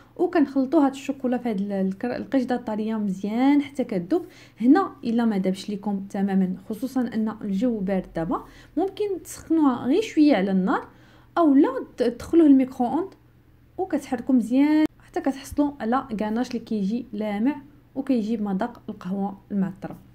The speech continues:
كنخليو الكاناش ديالنا جانبا تيبرد، وكنوجدوا الشوكولا ديالنا اللي غادي نعمروها. فخديت هنا الشوكولا الاسود، خديت مية غرام ديال الشوكولا الاسود مع غرام واحد ديال زبده الكاكاو. فهذوك الحبيبات البيض اللي كتشوفوا هذيك زبده الكاكاو.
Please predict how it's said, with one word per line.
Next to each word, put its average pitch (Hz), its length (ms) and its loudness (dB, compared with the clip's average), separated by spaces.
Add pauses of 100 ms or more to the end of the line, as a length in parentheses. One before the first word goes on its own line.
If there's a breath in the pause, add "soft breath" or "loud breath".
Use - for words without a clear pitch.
(260)
كنخليو 330 380 4
الكاناش 294 380 6
ديالنا 254 360 8
جانبا 233 340 4
تيبرد، 196 480 0 (360 soft breath)
وكنوجدوا 269 680 2
الشوكولا 247 440 -4
ديالنا 170 340 0
اللي 269 140 4
غادي 185 180 0
نعمروها. 175 500 -4
فخديت - 400 -10
هنا 277 100 4
الشوكولا 302 400 0
الاسود، 247 400 -4 (400 soft breath)
خديت 269 220 0
مية 330 180 4 (100)
غرام 226 240 0
ديال 190 140 -2
الشوكولا 190 340 -6
الاسود 294 400 -2 (300 loud breath)
مع 220 260 -6 (280)
غرام 294 360 2
واحد 254 280 0 (140)
ديال 247 380 0
زبده 226 300 -2
الكاكاو. 190 500 -4
فهذوك 180 320 -6
الحبيبات 233 440 0
البيض 220 200 -4
اللي 220 100 -6
كتشوفوا 202 480 -4
هذيك 220 280 -2
زبده 196 300 0
الكاكاو. 226 420 -4